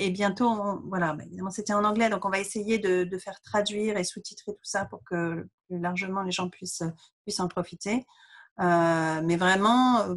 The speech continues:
voilà, maintenant les études cliniques, euh, euh, il va falloir montrer que des patients sont impliqués pour que, pour que ça puisse être publié dans certaines, certaines publications. Euh,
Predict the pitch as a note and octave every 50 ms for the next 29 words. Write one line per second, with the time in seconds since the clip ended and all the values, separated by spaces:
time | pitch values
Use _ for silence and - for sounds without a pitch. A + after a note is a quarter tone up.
0 | F3+ - F#3 F#3+ G#3 F#3+ F3 E3+ E3+ - G3+ F#3+ F#3 F#3 G3 G3 F#3 - A3 -
1 | - - - - G3 F#3+ G3+ G#3+ A#3 B3+ C4 B3+ B3 - G#3+ F#3 F3+ F3+ F3+ -
2 | - - - _ _ _ - F3 F3+ - F2 - - - F3 F#3 G3 F#3+ A3+ A3
3 | A3+ A3 G#3 G3 G3 F#3+ - - G#3 G#3 G#3 - F3+ E3+ E3+ G3 G#3 G3+ G3 F#3
4 | - - F#3+ F3+ - F#3 F3 F3 E3+ E3 D#3+ - E3+ E3 - - G#3 A#3 B3 B3
5 | - - _ _ _ _ _ _ - A3+ A3+ - - - G#3+ G3 F#3 F3 F3 E3+
6 | E3+ E3 D#3+ E3 - - _ _ _ _ _ G3+ F#3+ - G#3 F3+ - F3+ F3+ -
7 | F#3 - G#3 F#3+ - - F3+ - F3+ F3 F3+ F3+ F3 D#3+ E3 - F3 - - F3+
8 | F3 E3+ E3+ E3 D#3+ D#3 D#3+ E3 E3 - F3+ E3+ - G3 F3+ E3+ E3+ - F3 E3+
9 | E3+ - E3 D#3 - - - A#3 C4+ D4+ - _ _ _ _ _ _ _ _ _
10 | - F3+ F3 F3 E3+ E3 E3 E3 D#3+ E3 E3 D#3+ D#3+ D#3+ D#3+ C#3 C3+ - G#2+